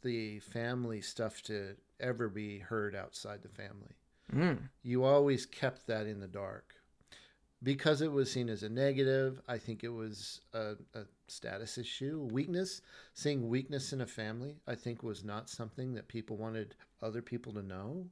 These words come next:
Speaker 2: Yeah.
Speaker 1: Um, if you live in a small town, i-, it's a gop-, it's a gossip mill. So if things like that get out, then it, you know, can turn into a, just a ridiculous kind of thing.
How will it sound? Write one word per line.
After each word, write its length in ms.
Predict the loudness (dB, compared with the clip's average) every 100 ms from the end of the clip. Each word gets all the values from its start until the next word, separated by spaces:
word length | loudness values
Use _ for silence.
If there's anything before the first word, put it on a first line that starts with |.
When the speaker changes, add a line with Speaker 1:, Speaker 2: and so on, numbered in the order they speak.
| -12
Speaker 2:
Yeah. 240 | -4 -2 -2 -10 _
Speaker 1:
Um, 540 | -6 -4 -4 -6 -8 -12 -18 _ -6
if 180 | -2 2
you 80 | 6
live 160 | 6
in 120 | 6
a 60 | 2
small 300 | 0 0 0
town, 460 | 0 0 0 -2 -6 -14 -20 -20 -16
i-, 100 | -12
it's 220 | -8 -6 -4
a 60 |
gop-, 380 | -2 -2 -2 -4 -18 -8
it's 180 | -8 -6
a 40 |
gossip 480 | -6 -4 -2 -4 -4
mill. 340 | 0 0 0 -2
So 500 | -2 -2 -2 -4 -8 _ -20 -20 _ -10
if 140 | -8
things 260 | -2 -2 2
like 220 | 0 2
that 240 | 2 0 0
get 160 | -2
out, 380 | 0 0 0 -2
then 160 | -6 -6
it, 120 | -8 -10
you 120 | -8
know, 180 | -8 -10 -12 -18 -20 _ -8
can 160 | -8
turn 240 | -4 -4 -4
into 400 | -4 -4 -4 -4
a, 100 | -6
just 280 | -10 -12 -12
a 140 | -12 -12
ridiculous 920 | -14 -10 -10 -8 -8 -8 -8 -12 -14 -18 _ _ _ _ _ _ _ -12
kind 180 | -8 -8
of 100 | -8
thing. 480 | -6 -4 -4 -6